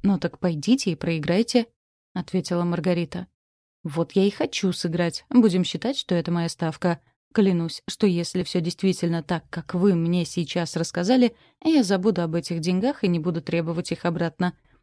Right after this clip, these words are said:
Если хотите, я даже напишу расписку». Он взял лист бумаги, достал из внутреннего кармана ручку и начал что-то писать. Закончив, он подал расписку Маргарите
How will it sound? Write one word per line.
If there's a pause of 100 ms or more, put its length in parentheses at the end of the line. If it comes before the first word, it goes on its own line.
(180)
Если
хотите,
я
даже
напишу
расписку». (720)
Он
взял
лист
бумаги, (260)
достал
из
внутреннего
кармана
ручку
и
начал
что-то
писать. (440)
Закончив, (280)
он
подал
расписку
Маргарите